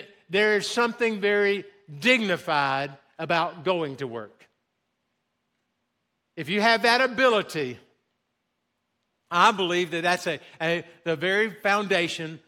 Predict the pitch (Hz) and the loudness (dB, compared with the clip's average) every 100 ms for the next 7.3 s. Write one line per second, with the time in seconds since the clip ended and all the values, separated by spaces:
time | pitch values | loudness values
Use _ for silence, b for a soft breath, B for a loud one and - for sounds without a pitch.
0 | - 139 - 170 - - - 180 - 170 | -14 -8 -4 -4 -4 -8 -4 -4 -2 -6
1 | 160 143 170 190 165 151 147 170 180 185 | -6 -8 -8 -4 -4 -4 -4 -4 -4 -2
2 | 165 156 160 202 202 233 214 175 190 - | -2 -2 0 -2 -4 -4 0 -2 -4 -6
3 | 160 - 156 - - _ _ _ b b | -6 -4 -8 -8 -14 _ _ _ b b
4 | - 185 214 220 220 214 175 190 190 190 | 2 2 4 4 4 2 -4 -4 -2 0
5 | 185 - 170 175 165 165 165 156 160 139 | -2 -4 -6 0 0 0 -2 -2 -4 -4
6 | 160 147 135 131 104 B B B 170 214 | -4 -4 -6 -12 -16 B B B 0 0
7 | 277 220 | 2 0